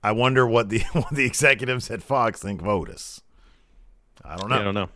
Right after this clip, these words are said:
Speaker 1: I don't know.
Speaker 2: I don't
Speaker 1: Be
Speaker 2: know.
Speaker 1: interesting
Speaker 2: I don't
Speaker 1: to
Speaker 2: know.
Speaker 1: find out. Anyways, speaking of Otis, the episode of SmackDown tonight kicked off with, uh, Otis, uh, interrupting,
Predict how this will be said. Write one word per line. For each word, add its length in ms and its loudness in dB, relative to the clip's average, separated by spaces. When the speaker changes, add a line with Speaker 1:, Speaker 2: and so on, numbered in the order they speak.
Speaker 1:
I 160 -4
don't 100 -2
know. 240 0
Speaker 2:
I 60 -18
don't 100 -6
Speaker 1:
Be 60 0
Speaker 2:
know. 80 2
Speaker 1:
interesting 340 2
Speaker 2:
I 40 2
don't 20 0
Speaker 1:
to 60 2
Speaker 2:
know. 60 -2
Speaker 1:
find 300 -4
out. 180 -2
Anyways, 440 -2
speaking 380 0
of 100 0
Otis, 300 2
the 200 -6
episode 440 0
of 80 -6
SmackDown 560 -6
tonight 300 -4
kicked 260 -6
off 260 -4
with, 320 4
uh, 340 2
Otis, 560 2
uh, 300 0
interrupting, 840 0